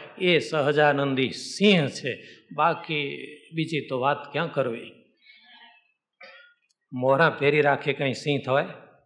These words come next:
પેલા પૂંઠાના મોરા મળે છે ક્યાંય મેળામાં, ઉત્સવમાં છોકરા પહેરે, નાનું બાળક કદાચ એનાથી ગભરાય. બાકી એકલા મોડા ગાલી રાખીએ કે આ એમ સત્સંગી, ભજન કરો ભગવાનનું. કેટલા સત્સંગી છે તો એ જાણે.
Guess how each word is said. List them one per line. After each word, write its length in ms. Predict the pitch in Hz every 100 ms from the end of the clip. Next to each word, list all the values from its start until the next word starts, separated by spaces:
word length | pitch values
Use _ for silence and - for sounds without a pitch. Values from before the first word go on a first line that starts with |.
| _ -
પેલા 160 | 262
પૂંઠાના 600 | - - 180 - 220 165
મોરા 280 | 147 151 151
મળે 240 | 143 139
છે 140 | 131 - - _ -
ક્યાંય 180 | 151 143
મેળામાં, 400 | 143 143 139 127
ઉત્સવમાં 560 | 135 - 151 139 135 - - - _ _ _ _ _
છોકરા 400 | - 160 156 143
પહેરે, 480 | 139 151 143 113 -
નાનું 340 | 127 143 190 160
બાળક 400 | 147 175 175 -
કદાચ 360 | 151 180 175
એનાથી 320 | 156 151 -
ગભરાય. 480 | 127 135 131 107 - - - _ _ _ _ _ _ _ -
બાકી 360 | 190 185 196
એકલા 440 | 165 180 - 240 220
મોડા 360 | 180 185 202
ગાલી 260 | 170 180 196
રાખીએ 420 | 185 180 - 170
કે 120 | 160
આ 120 | 160 165
એમ 340 | 165 170 156
સત્સંગી, 600 | 139 170 - 180 143 120 - - _ _ _ _ _ 127
ભજન 300 | 131 147 127
કરો 360 | 131 139 113
ભગવાનનું. 360 | 110 120 104 107
કેટલા 320 | 160 151 160
સત્સંગી 520 | 151 151 - 160 156
છે 200 | 151 156
તો 120 | 147 135
એ 220 | 143 151
જાણે. 340 | 123 104 95